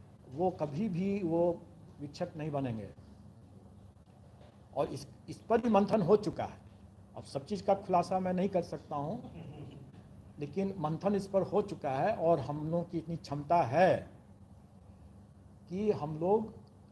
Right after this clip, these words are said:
और ये क्षमता भी हमें फिर से शिक्षा विभाग से ही मिलेगा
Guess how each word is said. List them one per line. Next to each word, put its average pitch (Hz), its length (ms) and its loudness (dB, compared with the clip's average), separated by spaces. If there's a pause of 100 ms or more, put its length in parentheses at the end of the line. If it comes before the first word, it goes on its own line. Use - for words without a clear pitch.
(120)
और 170 80 4
ये 208 120 10
क्षमता 196 400 4
भी 220 140 2
हमें 208 480 2 (440)
फिर 208 120 -2
से 208 160 4
शिक्षा 208 320 2
विभाग 180 260 6
से 254 240 2
ही 269 140 4 (920)
मिलेगा 170 420 4